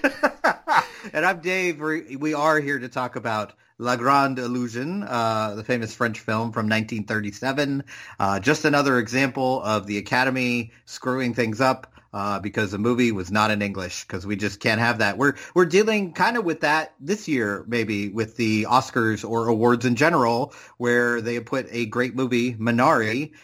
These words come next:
as a foreign film, uh, despite the fact that it was made in America with, uh, with American actors, with American money. Uh, but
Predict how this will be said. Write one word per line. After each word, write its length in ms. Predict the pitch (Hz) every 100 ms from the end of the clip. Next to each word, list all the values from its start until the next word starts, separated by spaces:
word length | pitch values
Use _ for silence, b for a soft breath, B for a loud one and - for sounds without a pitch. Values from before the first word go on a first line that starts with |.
| b
as 220 | 113 120 139
a 80 | 139
foreign 420 | - 175 214 185
film, 640 | 190 226 190 127 95 87 b b
uh, 160 | 123 127
despite 280 | 123 160 165
the 80 | 135
fact 280 | 156 156
that 100 | 156 160
it 80 |
was 260 | 135 156 120
made 500 | 120 143 160 156 151
in 120 | 131
America 800 | 139 143 180 170 170 160 156 147 147 B -
with, 320 | 151 151 160
uh, 400 | 143 147 139 131
with 120 | 147
American 360 | 147 156 151 131
actors, 640 | 151 175 175 170 160 123
with 160 | 160 165
American 380 | 165 160 160
money. 580 | 180 214 190 160 131 110 B B
Uh, 300 | 127 135 131
but 140 | 123